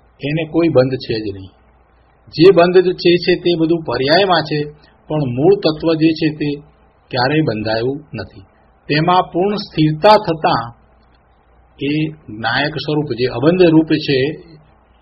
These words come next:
એની અંદર પૂર્ણપણે સ્થિરતા થતાં એ પૂર્ણ નિર્મળ દશા, પૂર્ણ શુદ્ધ દશા પ્રગટ થાય છે, એ પૂર્ણ વિતરાગતા પ્રગટ થાય છે, એનું નામ મોક્ષ છે. જેવું પૂર્ણ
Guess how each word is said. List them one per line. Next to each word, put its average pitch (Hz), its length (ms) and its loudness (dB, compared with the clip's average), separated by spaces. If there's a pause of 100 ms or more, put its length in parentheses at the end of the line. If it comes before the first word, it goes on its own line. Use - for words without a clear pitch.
(160)
એની 175 340 0
અંદર 170 280 0
પૂર્ણપણે 175 640 -2
સ્થિરતા 156 640 2
થતાં - 440 -2 (560)
એ 156 160 -4
પૂર્ણ 196 400 0
નિર્મળ 156 380 2
દશા, 151 420 0 (580)
પૂર્ણ 175 260 0
શુદ્ધ 127 460 -8 (260)
દશા 135 380 -2 (160)
પ્રગટ 123 340 -6
થાય 170 280 0
છે, - 160 -14 (440)
એ 147 120 -2
પૂર્ણ 156 340 -2
વિતરાગતા 151 680 0
પ્રગટ 131 300 -4
થાય 151 260 0
છે, 127 180 -8 (120)
એનું 156 220 -6
નામ 110 220 -8
મોક્ષ 208 340 -6
છે. - 160 -20 (3250)
જેવું 160 400 4
પૂર્ણ 165 300 -2